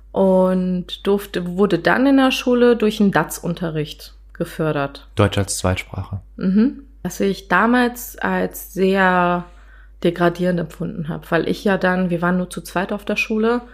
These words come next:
Speaker 1: aus dem Kunstunterricht rausgeholt und in den Deutschunterricht reingepackt wurde. Und für jemanden, der,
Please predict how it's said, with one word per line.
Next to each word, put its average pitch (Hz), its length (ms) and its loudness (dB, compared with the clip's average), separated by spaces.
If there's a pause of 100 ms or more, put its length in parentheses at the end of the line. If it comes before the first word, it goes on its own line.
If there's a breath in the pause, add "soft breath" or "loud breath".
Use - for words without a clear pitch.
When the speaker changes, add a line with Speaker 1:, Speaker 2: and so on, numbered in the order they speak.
(120)
Speaker 1:
aus 214 160 2
dem 208 140 2
Kunstunterricht 226 680 2
rausgeholt 220 640 4
und 208 180 2
in 202 120 4
den 190 100 2
Deutschunterricht 190 720 0
reingepackt 190 600 -2
wurde. 175 200 -2
Und 175 100 -2
für 190 140 -4
jemanden, 190 440 2
der, 180 280 2